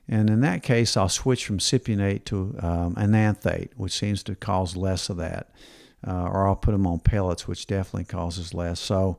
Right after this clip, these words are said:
that's a great question. There are, obviously, you've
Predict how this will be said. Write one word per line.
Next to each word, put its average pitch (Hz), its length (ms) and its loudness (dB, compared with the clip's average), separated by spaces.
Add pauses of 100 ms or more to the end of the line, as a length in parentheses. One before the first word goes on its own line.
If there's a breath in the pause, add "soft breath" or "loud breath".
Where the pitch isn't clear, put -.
(460 loud breath)
that's 311 180 0
a - 40 2
great 107 340 4
question. 101 580 0 (100)
There 104 180 -2
are, 101 260 2 (420 loud breath)
obviously, 107 440 0
you've 98 240 -2